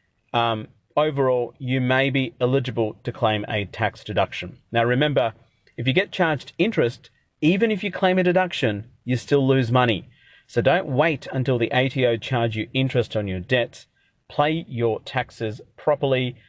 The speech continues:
Don't even allow them to, you know, raise a debt on your A T O, um, you know, uh, on your A T O taxation. I mean, it's just a nightmare and it's just an unnecessary risk. Uh, just pay your taxes on time. It's a lot easier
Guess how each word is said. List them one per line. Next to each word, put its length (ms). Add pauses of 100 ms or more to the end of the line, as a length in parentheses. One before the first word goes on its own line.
(280)
Don't 240
even 280 (100)
allow 380
them 320
to, 400
you 100
know, 280 (420)
raise 320
a 80
debt 440 (140)
on 180
your 300
A 140
T 200
O, 320 (120)
um, 420
you 100
know, 140 (120)
uh, 220
on 120
your 160
A 100
T 140
O 60
taxation. 520
I 40
mean, 200 (420)
it's 240
just 380 (260)
a 60
nightmare 640
and 140
it's 140
just 300 (320)
an 220
unnecessary 720
risk. 400 (520)
Uh, 200
just 220
pay 140
your 100
taxes 340
on 140
time. 260
It's 100
a 40
lot 200
easier 440